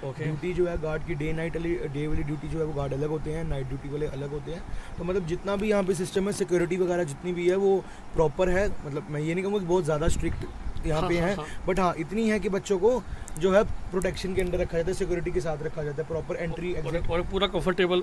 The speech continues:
Speaker 1: एनवायरनमेंट दिया जाता है,
Speaker 2: हाँ,
Speaker 1: राइट?
Speaker 2: हाँ सर, बिल्कुल
Speaker 1: हाँ, तो we can see
Speaker 2: कंफर्टेबल
Speaker 1: that in the morning, कि देखिए आप फिर से देखिए गर्ल्स आ रही हैं बाहर, और जो भी आ रही है वो रजिस्टर में एंट्री कर रही हैं।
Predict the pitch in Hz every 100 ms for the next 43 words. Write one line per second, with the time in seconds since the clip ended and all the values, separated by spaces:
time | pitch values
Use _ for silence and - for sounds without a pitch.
0 | 180 160 170 170 151 143 135 131 127 139
1 | 180 165 135 135 147 175 214 190 180 180
2 | 185 240 247 170 233 220 208 202 170 160
3 | 160 170 175 202 180 - 156 185 190 170
4 | 147 190 143 170 185 - 143 160 170 143
5 | 127 151 - - - - - 160 135 175
6 | 185 208 175 220 208 165 175 - 185 196
7 | 165 160 185 160 117 110 -